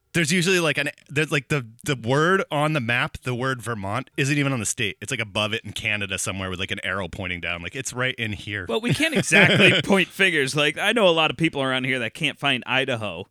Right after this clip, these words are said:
Speaker 2: and that's a big-ass state.
Speaker 1: Yeah, it's, uh, borders Washington.
Speaker 2: It sure does.
Speaker 1: Yeah.
Speaker 2: And it's a beautiful state on the northern side I've been through.
Speaker 1: I've,
Speaker 2: I don't know about the southern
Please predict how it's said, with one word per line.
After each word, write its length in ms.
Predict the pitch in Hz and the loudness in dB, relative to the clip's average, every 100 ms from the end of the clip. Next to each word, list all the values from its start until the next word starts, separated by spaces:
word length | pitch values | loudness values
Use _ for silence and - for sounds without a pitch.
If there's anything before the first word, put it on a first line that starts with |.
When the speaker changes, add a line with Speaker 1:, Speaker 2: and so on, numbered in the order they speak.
| - | -6
Speaker 2:
and 140 | 151 | -2
that's 120 | 247 | 0
a 140 | - 156 123 | 0 -2 2
big-ass 420 | 165 160 147 127 | 4 6 4 2
state. 420 | - - 147 113 - _ _ _ _ - | 0 2 2 0 -6 _ _ _ _ 0
Speaker 1:
Yeah, 160 | 160 | 2
it's, 100 | 151 | 2
uh, 180 | 165 160 | 0 0
borders 460 | 127 147 156 156 139 | 0 0 0 0 -2
Washington. 460 | 156 - 104 76 - _ _ _ _ _ | -2 -2 -8 -12 -18 _ _ _ _ _
Speaker 2:
It 80 | - | -10
sure 180 | - 208 | -4 -4
does. 320 | 226 170 110 | -2 -4 -2
Speaker 1:
Yeah. 220 | 120 87 - _ _ _ _ _ - | -2 -2 -6 _ _ _ _ _ -12
Speaker 2:
And 80 | 156 | -8
it's 120 | 226 | -6
a 40 | 165 | -6
beautiful 400 | 139 196 202 117 | -4 -4 -4 -6
state 240 | 135 120 | -4 -6
on 80 | 104 | -6
the 60 | |
northern 340 | 95 139 117 92 | -6 -4 -4 -6
side 320 | 85 87 85 | -12 -12 -10
I've 100 | 90 | -10
been 180 | 107 101 | -10 -12
through. 240 | - 73 85 | -14 -8 -2
Speaker 1:
I've, 300 | 147 165 160 | 2 2 2
Speaker 2:
I 20 | |
don't 140 | 156 | 0
know 100 | 143 | 0
about 200 | 131 113 | -2 -2
the 80 | 110 | -6
southern 480 | - 120 107 95 90 | -8 -6 -6 -10 -10